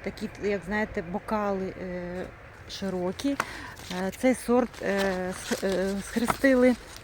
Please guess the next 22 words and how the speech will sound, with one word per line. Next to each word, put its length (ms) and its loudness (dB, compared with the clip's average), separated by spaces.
чорний 360 2
тюльпан 580 4
з 140 2
якимсь 500 2
іншим 500 2
і 140 0
вийшли 540 0
такі 380 -2
крупноквіткові, 1500 0
е, 60 0
га-, 200 6
гарні 260 6
рослинки. 600 0
Е, 320 0
широкі 560 4
вони, 300 6
е, 80 2
дуже 220 2
таке 320 4
широке, 540 0
крупненьке 640 -2
листячко. 840 -4